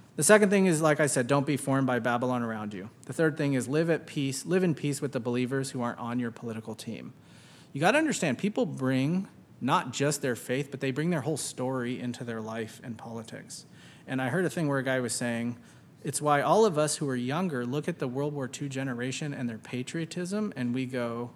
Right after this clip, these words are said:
'They're so cheesy.'" But then at the same time, we didn't live through World War Two, where that patriotism had a big impact on literally defeating Nazis.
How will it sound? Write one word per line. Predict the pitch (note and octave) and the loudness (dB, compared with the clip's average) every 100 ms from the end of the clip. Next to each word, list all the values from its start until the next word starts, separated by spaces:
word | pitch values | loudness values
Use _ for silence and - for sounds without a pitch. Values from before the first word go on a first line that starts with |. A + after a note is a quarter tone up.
| - - - | -18 -20 -14
'They're | D3 | -8
so | C3+ A3+ | -4 -2
cheesy.'" | A#3+ - - C#3+ E3+ - C2+ - - - - - - - - - - | -4 -6 -4 -2 -4 -6 -12 -16 -20 -20 -20 -20 -20 -20 -20 -20 -4
But | F#3 | 0
then | G3+ F#3 | 2 2
at | E3+ | 0
the | |
same | D3 G#3 F#3 | 0 0 2
time, | - A3 | 2 0
we | D3+ | 2
didn't | F3+ F#3+ C#3+ | 2 2 0
live | D#3+ F#3 | -2 -2
through | C#3+ | -2
World | B2 B2+ C3+ | -2 -2 -4
War | B2+ B2 | -4 -6
Two, | A2 - D#3 F2+ - | -6 -6 -6 -8 -12
where | - C3 | -8 -4
that | C#3+ | -4
patriotism | - D#3 F#3 D3+ B2 C3 B2 A#2+ | -2 -2 -2 -4 -6 -6 -6 -6
had | C3 | -6
a | |
big | A2 C#3 C3+ | -4 -4 -2
impact | C#3+ D3+ B2 A#2 B2 - | -2 -2 -2 -4 -6 -10
on | - B2 A2 | -6 -4 -4
literally | B2 C#3 A#2+ A2+ | -2 0 0 -2
defeating | A2+ G#2+ C#3+ C3 A2+ | -4 -4 0 0 0
Nazis. | A#2 C3+ C#3 - F2 - | -2 -2 -2 -6 -10 -12